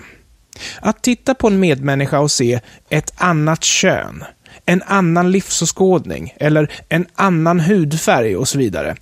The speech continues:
mäter inte bara orättvisor utan är orättvisornas ursprung. Uppdelningen har rotat sig så djupt att den appliceras innan några könsskillnader knappt har hunnit etablera sig.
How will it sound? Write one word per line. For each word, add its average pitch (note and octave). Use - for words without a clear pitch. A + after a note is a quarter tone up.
mäter G#3
inte E3
bara D#3+
orättvisor F3
utan F3
är C#3
orättvisornas D#3+
ursprung. C3+
Uppdelningen A#3
har F3
rotat G#3+
sig F3+
så F3
djupt C#3+
att D#3
den F#3
appliceras G3+
innan G#3
några G3
könsskillnader E3+
knappt -
har E3
hunnit E3+
etablera F3
sig. D#2+